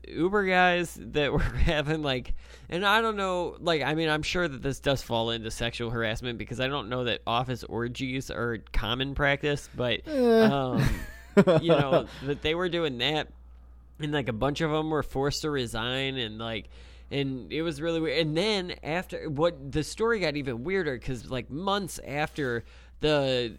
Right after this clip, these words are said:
Speaker 1: uh, the, the main guy, the, like, founder had resigned or whatever, the company wanted him back. And it was like,
Speaker 2: <laughs> Oh,
Speaker 1: it was
Speaker 2: fuck.
Speaker 1: almo-, it was almost like, "We want the fun guy back." Like,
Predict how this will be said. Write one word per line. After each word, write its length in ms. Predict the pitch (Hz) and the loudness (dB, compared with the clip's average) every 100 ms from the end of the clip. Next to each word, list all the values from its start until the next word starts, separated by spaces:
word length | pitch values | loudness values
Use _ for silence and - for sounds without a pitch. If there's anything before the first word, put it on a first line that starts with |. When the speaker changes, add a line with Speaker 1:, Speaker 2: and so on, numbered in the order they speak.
| - | -10
Speaker 1:
uh, 520 | - 135 131 110 90 67 64 - - - - - - - 131 | -4 -2 0 0 -2 -4 -10 -20 -20 -20 -20 -20 -20 -18 0
the, 180 | 156 143 - | 2 2 0
the 200 | 123 127 | -4 -2
main 480 | 123 135 160 170 | 0 0 0 0
guy, 400 | 143 123 127 98 | 0 0 0 -2
the, 160 | 69 113 | -4 -4
like, 320 | 117 110 113 | -2 -4 -6
founder 600 | - 135 147 151 117 101 | -4 -2 -2 -2 -2 -2
had 220 | 95 123 | -4 -4
resigned 480 | 110 120 110 113 131 | -4 -4 -2 -2 -2
or 60 | 123 | -4
whatever, 400 | 113 110 104 101 - - | -4 -4 -6 -8 -14 -2
the 100 | 151 | 0
company 380 | 143 196 190 208 | 2 0 0 0
wanted 320 | 165 170 165 | 2 2 2
him 140 | 156 107 | -2 0
back. 500 | 120 165 82 - 123 | 4 4 2 -6 -8
And 100 | 151 | -6
it 60 | |
was 240 | 160 156 143 | -4 -4 2
like, 280 | 160 156 147 | 4 4 2
Speaker 2:
<laughs> 60 | 131 | 2
Oh, 160 | 139 - | 0 2
Speaker 1:
it 340 | 156 131 143 185 | 0 2 2 4
was 180 | 113 | 4
Speaker 2:
fuck. 20 | 196 | 4
Speaker 1:
almo-, 280 | 208 214 - | 2 -2 -2
it 140 | 175 | -2
was 160 | 196 185 | 0 0
almost 200 | 214 214 | -2 0
like, 200 | 214 - | 0 2
"We 80 | 269 | 4
want 180 | 294 254 | 6 6
the 80 | |
fun 320 | 165 285 285 247 | 4 6 6 6
guy 240 | 196 160 | 4 4
back." 400 | 156 165 143 - | 2 2 2 2
Like, 240 | 160 147 | 2 0